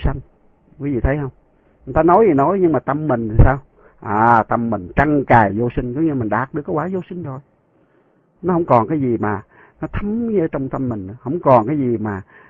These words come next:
nó trói buộc mình nữa, tự tại vô vàn. Thầy mong rằng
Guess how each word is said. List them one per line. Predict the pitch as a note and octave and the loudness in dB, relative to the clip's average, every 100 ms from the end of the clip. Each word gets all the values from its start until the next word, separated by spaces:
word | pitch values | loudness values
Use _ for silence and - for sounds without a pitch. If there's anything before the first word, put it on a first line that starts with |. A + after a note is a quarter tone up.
| _ | _
nó | - | -6
trói | F3+ F#3+ G3+ | -4 -2 -2
buộc | G#2 G2 | -4 -4
mình | G#2 F#2+ | -10 -12
nữa, | A#2 _ _ - | -16 _ _ -2
tự | C3 D#3 - | 2 4 2
tại | A#2 D3 D#3+ | 0 -2 -2
vô | D#3 | -2
vàn. | B2+ A2+ G#2+ _ _ _ _ _ _ _ - | -4 -8 -12 _ _ _ _ _ _ _ -4
Thầy | A#2 | 2
mong | C#3+ C#3 | 4 6
rằng | A#2 A2 | 4 2